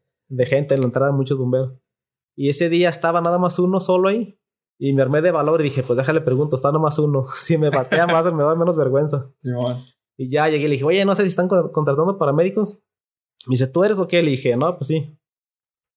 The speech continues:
Speaker 1: Y dice, "Ah, órale". Yo en ese tiempo apenas acababa de, de terminar recién la escuela.
Speaker 2: Ujú.
Speaker 1: Y ya me dice, "No, pues vente mañana a traer tus papeles y toda la cosa".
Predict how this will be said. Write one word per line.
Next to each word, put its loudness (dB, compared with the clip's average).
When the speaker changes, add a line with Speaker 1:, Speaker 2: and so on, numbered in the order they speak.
Speaker 1:
Y 0
dice, 2
"Ah, 0
órale". 0
Yo 0
en 2
ese -6
tiempo 0
apenas 0
acababa 0
de, -2
de -2
terminar 0
recién 0
la 0
escuela. -2
Speaker 2:
Ujú. -2
Speaker 1:
Y 0
ya 2
me 2
dice, 0
"No, 0
pues 0
vente 0
mañana 2
a -2
traer -2
tus -4
papeles -2
y -4
toda -2
la -2
cosa". -6